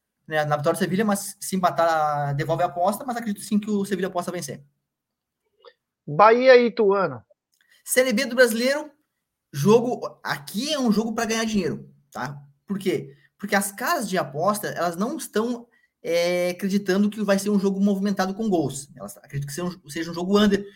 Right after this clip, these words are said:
Speaker 1: muito mais pelo que o Bahia faz em casa. O Bahia até consegue vente-, vencer, mas faz
Speaker 2: Nossa.
Speaker 1: poucos gols. Porém, porém, o que me chama atenção nesse jogo aí é o Ituano. É o time de
Speaker 2: Papagaio,
Speaker 1: fora.
Speaker 2: centroavante, tá fazendo
Speaker 1: Mar-,
Speaker 2: gol adoidado.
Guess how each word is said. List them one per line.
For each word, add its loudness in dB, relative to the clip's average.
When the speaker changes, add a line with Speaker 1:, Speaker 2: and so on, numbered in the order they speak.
Speaker 1:
muito -2
mais 0
pelo -8
que -14
o -8
Bahia 4
faz 0
em -8
casa. 2
O -8
Bahia -4
até -6
consegue -4
vente-, -4
vencer, -4
mas 0
faz 0
Speaker 2:
Nossa. -8
Speaker 1:
poucos 0
gols. 0
Porém, 2
porém, 0
o -8
que 0
me 6
chama 2
atenção 0
nesse 0
jogo 2
aí 0
é -2
o -2
Ituano. 0
É 2
o -2
time -4
de -2
Speaker 2:
Papagaio, 6
Speaker 1:
fora. -6
Speaker 2:
centroavante, -4
tá -10
fazendo -4
Speaker 1:
Mar-, 2
Speaker 2:
gol -2
adoidado. -4